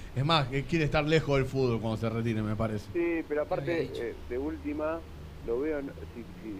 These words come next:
Speaker 2: si va a, a seguir ligado al club, de alguna manera trabajando, lo veo desde otra posición, no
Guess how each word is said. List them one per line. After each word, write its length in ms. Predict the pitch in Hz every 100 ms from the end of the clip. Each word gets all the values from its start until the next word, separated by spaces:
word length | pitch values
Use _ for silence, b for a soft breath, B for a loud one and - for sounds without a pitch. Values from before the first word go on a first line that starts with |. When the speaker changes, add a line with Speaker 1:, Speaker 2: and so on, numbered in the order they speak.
| 95
Speaker 2:
si 80 | 107
va 360 | 131 160 117 107
a, 240 | - 82
a 40 | 107
seguir 260 | 110 113 117
ligado 400 | 113 117 117 117
al 80 | 110 -
club, 540 | 127 143 135 127 110 107
de 60 |
alguna 280 | 107 113 110
manera 300 | 107 120 113
trabajando, 720 | 110 104 104 - 127 113 113
lo 120 | 110
veo 260 | 123 147 135
desde 240 | 120 117
otra 200 | 135 135
posición, 600 | 123 117 107 104 120 107
no 220 | 120 123